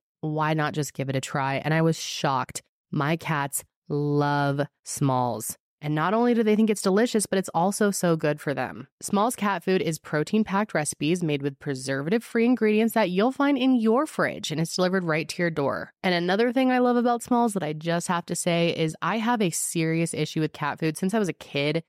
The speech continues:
I have had <laughs> several times where I've tried to feed my cats, and the smell of it just makes me throw up.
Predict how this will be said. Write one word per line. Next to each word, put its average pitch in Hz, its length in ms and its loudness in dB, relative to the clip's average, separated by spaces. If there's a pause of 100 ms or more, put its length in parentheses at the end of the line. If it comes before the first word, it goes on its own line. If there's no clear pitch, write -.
(120)
I 170 200 -2
have 175 220 0
had 175 200 -2
<laughs> 175 40 -2
several 175 400 0
times 165 380 -2
where 160 140 2
I've 147 100 0
tried 147 240 -6
to 151 80 -6
feed 143 240 -4
my 143 140 -2
cats, 135 500 -6
and 139 240 -4 (160)
the 151 160 -6
smell 151 420 -2
of 185 100 0
it 226 120 2
just - 240 -4
makes 156 380 -4
me 214 100 2
throw 196 260 2
up. 175 280 0